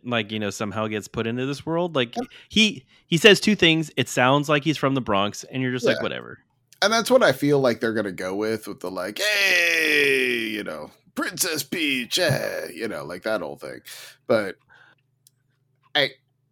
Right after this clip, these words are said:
Speaker 2: I thought it looked frickin' rad.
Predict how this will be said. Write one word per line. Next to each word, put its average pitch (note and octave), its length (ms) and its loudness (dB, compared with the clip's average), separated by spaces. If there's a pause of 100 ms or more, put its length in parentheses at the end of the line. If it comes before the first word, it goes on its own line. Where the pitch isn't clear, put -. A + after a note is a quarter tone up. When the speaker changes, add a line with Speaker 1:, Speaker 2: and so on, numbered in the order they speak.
(440)
Speaker 2:
I F#3 100 -2
thought B3+ 240 -2
it - 140 -4
looked A#2 640 -6 (300)
frickin' G2 640 -6
rad. C2 760 -8